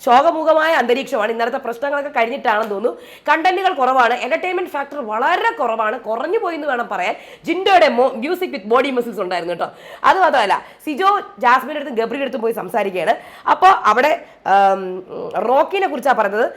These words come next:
ഏ, ഗബ്രി, അതായത് പവർ ടീമിനെ പവർ യൂസ് ചെയ്യണം. ഇപ്പൊ ജാസ്മിൻ പറയുന്നുണ്ട്, "നമുക്ക് പവർ ടീമാണ്, ആ പവർ യൂസ് ചെയ്ത് നല്ലൊരു കണ്ടസ്റ്റന്റിനെ വേണം നമ്മൾ നോമിനേറ്റ് ചെയ്യാൻ. അല്ലാണ്ട് ജിൻഡോ ചേട്ടനെയൊക്കെ എല്ലാവരും നോമിനേറ്റ് ചെയ്യുന്നതാണ്, പക്ഷേ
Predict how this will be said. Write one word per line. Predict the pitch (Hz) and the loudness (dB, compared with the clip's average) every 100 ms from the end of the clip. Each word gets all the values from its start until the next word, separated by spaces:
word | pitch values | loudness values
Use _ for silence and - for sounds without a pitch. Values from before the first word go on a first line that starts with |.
| - - 175 | -18 -10 -4
ഏ, | 190 175 190 - | -2 -2 -8 -2
ഗബ്രി, | 214 247 240 | -2 -2 -4
അതായത് | 175 220 262 330 - - | -4 -2 -4 -6 -12 -12
പവർ | - - 226 285 - | -6 4 4 4 -4
ടീമിനെ | 302 294 294 311 - - 220 | -6 0 0 0 -4 -6 2
പവർ | 233 320 | 2 2
യൂസ് | 277 233 | 0 -4
ചെയ്യണം. | 202 160 - - - | -4 -6 -8 -18 -18
ഇപ്പൊ | - | -6
ജാസ്മിൻ | 233 247 247 302 | 2 2 2 -2
പറയുന്നുണ്ട്, | 262 233 208 | -2 -2 -2
"നമുക്ക് | 226 285 - | -4 -4 -2
പവർ | 233 240 | 2 2
ടീമാണ്, | 262 277 208 185 | 0 -4 -2 -2
ആ | 214 | -2
പവർ | - 226 285 | 0 0 0
യൂസ് | 262 240 | -4 -6
ചെയ്ത് | 226 262 - - - | -2 -2 -2 -16 -8
നല്ലൊരു | 226 262 359 427 | -2 0 0 0
കണ്ടസ്റ്റന്റിനെ | 359 311 330 311 320 | 0 0 -4 -4 -2
വേണം | 285 277 | 0 0
നമ്മൾ | 254 247 | 0 -2
നോമിനേറ്റ് | 226 214 220 196 | 2 2 0 -4
ചെയ്യാൻ. | 170 - - - | -6 -10 -16 -6
അല്ലാണ്ട് | 175 247 294 | -2 0 0
ജിൻഡോ | 254 208 233 | -2 -4 -2
ചേട്ടനെയൊക്കെ | 302 302 320 330 | 0 2 2 2
എല്ലാവരും | 349 349 359 349 | 2 2 2 2
നോമിനേറ്റ് | 302 311 254 | 0 -2 -4
ചെയ്യുന്നതാണ്, | 247 220 180 165 - - - | -4 0 0 -2 -10 -12 0
പക്ഷേ | 269 269 392 392 | 0 2 -2 -2